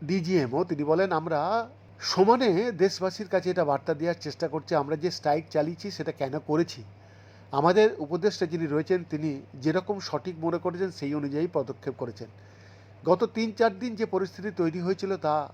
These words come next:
কোনো যুদ্ধের থেকে কম নয়।" তার ব্যাখ্যা, "সাধারণ পরিস্থিতিতে দুটো রাষ্ট্রের বায়ুসেনার বিমান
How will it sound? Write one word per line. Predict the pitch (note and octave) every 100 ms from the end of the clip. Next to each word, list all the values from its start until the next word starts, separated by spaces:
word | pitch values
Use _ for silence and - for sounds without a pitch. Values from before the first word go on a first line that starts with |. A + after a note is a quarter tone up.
| - -
কোনো | D#3
যুদ্ধের | C3+ C#3 C3+ F3+ F3+
থেকে | E3 E3
কম | C#3+ B2+
নয়।" | B2 A2+ G#2
তার | C3+ C3
ব্যাখ্যা, | D3 - F3 C#3+ - - - - - - -
"সাধারণ | - E3+ E3+ G#3+ B3
পরিস্থিতিতে | A3+ G3+ A3 - A#3 A#3 A3+
দুটো | F3+ F#3
রাষ্ট্রের | E3+ E3+ - G#3 E3+
বায়ুসেনার | D3+ E3+ - F3 E3+ - - -
বিমান | C#3 D3 E3